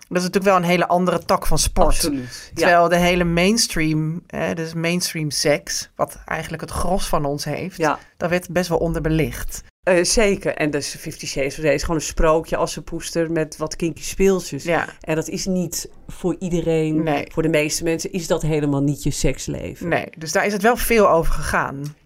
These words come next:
Speaker 2: Ja, absoluut.
Speaker 1: De laatste jaren.
Speaker 2: Ja, nee, zeker. Dus het is heel goed dat een winkel als HEMA ook laat zien van, hey, eh, speeltjes horen gewoon bij de wellness-categorie voor de,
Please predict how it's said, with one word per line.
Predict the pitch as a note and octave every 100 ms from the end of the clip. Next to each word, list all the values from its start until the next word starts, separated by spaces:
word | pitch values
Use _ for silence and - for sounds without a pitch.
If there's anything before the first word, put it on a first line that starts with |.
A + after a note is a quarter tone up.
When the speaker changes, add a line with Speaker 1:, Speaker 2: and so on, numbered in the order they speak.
| -
Speaker 2:
Ja, | G3+
absoluut. | - G#3+ - G#3
Speaker 1:
De | F3+
laatste | C#4 G3+
jaren. | E3 C#3+ C#3+
Speaker 2:
Ja, | C4 D#4
nee, | E4+
zeker. | C#4 B3+ C#4+ D4 E3
Dus | F3
het | F#3+
is | G#3+
heel | G#3 A3+
goed | A#2+ D#2 D4 C#4+ - - - -
dat | E3+ E3+
een | E3
winkel | E3 F3 E3
als | E3+
HEMA | D3+ D#3 D3+ D3+
ook | - F3
laat | F#3 E3
zien | - D#3+ D#3
van, | E3+
hey, | F3 G#3 E3+ D3
eh, | - E3 D#3 D3+ - _
speeltjes | - - B3 A3 F#3+
horen | G3+ G3+ -
gewoon | F#3+
bij | F3 E3
de | D#3+
wellness-categorie | F#3 F#3+ F#3 F3+ E3 - - D#3+ D#3
voor | - F3 E3+ D#3+ - - -
de, | D#3 D#3+ D#3